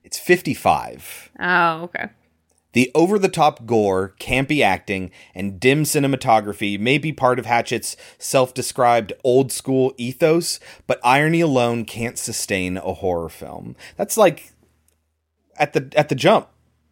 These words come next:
Speaker 1: I was saying that, that I think this is like an irony sort of thing, but it's not good enough to sustain it. That's exactly what they said. Uh, Metacritic fifty-seven. Do you think that's overrated or underrated?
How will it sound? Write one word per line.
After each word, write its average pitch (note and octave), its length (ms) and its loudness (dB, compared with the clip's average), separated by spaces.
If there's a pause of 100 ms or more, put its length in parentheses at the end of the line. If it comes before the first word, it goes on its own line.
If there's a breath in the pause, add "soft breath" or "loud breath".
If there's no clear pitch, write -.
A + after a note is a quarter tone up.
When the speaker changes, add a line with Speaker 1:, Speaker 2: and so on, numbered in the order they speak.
(140)
Speaker 1:
I C3 80 4
was A#2 160 2
saying G#2+ 260 2
that, G2+ 120 0
that G#2+ 100 0
I G#2+ 60 2
think C3 180 -4
this - 180 -6
is C3 120 -4
like C#3 160 0
an A#2+ 80 -2
irony B2+ 420 2
sort F#3 220 -2
of F#3 100 -4
thing, G3 340 -2
but C3 140 -2
it's A2 160 -8
not B2+ 240 -2
good C3 160 2
enough G#2 340 -4
to G2 80 -10
sustain A#2 440 -8
it. E2 100 -12 (320 loud breath)
That's B2+ 160 -2
exactly E3 380 0
what F#2 160 -4
they E2 120 -8
said. E2 280 -12 (280 loud breath)
Uh, B2+ 180 0
Metacritic D#3 540 2
fifty-seven. C3+ 760 -6 (1400)
Do C3 80 -4
you C3 60 0
think D3 140 0
that's D3 160 2
overrated D3 580 2
or B2 120 0
underrated? E2+ 640 -6